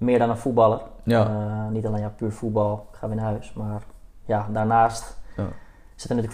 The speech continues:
Speaker 1: veel uren in een dag waar je ook weer je prioriteiten legt, hadden we het natuurlijk net al over.
Speaker 2: Ja.
Speaker 1: Eh, maar daarnaast run je natuurlijk gewoon nog een,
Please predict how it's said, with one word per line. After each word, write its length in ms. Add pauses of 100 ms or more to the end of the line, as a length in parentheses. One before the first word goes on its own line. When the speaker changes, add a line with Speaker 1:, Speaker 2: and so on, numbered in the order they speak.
Speaker 1:
veel 180
uren 120
in 80
een 100
dag 400
waar 180
je 60
ook 80
weer 100
je 80
prioriteiten 600
legt, 160
hadden 180
we 60
het 80
natuurlijk 220
net 100
al 100
over. 220
Speaker 2:
Ja. 200 (220)
Speaker 1:
Eh, 40
maar 140
daarnaast 320
run 140
je 80
natuurlijk 200 (100)
gewoon 60
nog 160
een, 220